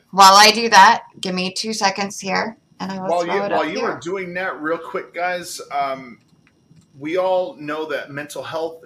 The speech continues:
Speaker 2: is, is a major thing, and self-care is
Speaker 1: Yes.
Speaker 2: also very important. Uh, most, more especially over this last, uh, year, as tumultuous as it has been. If you are struggling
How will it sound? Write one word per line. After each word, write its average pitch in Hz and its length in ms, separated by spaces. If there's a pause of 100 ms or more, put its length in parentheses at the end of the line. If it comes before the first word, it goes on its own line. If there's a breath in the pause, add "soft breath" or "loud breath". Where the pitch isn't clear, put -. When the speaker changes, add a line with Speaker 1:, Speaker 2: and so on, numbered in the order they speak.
Speaker 2:
is, 131 240
is 127 240
a 127 40
major 123 480
thing, 127 200
and 117 120
self-care 120 540
is 120 100
Speaker 1:
Yes. 139 280
Speaker 2:
also 127 120
very 131 280
important. 147 540 (400 soft breath)
Uh, 131 200 (160)
most, 151 380
more 156 140
especially 160 460
over 139 180
this 147 260
last, 127 420
uh, 107 80 (180)
year, 123 640 (260)
as 120 180
tumultuous 123 680
as 120 200
it 117 100
has 117 180
been. 120 340 (340 loud breath)
If - 160
you 156 120
are 135 100
struggling 147 800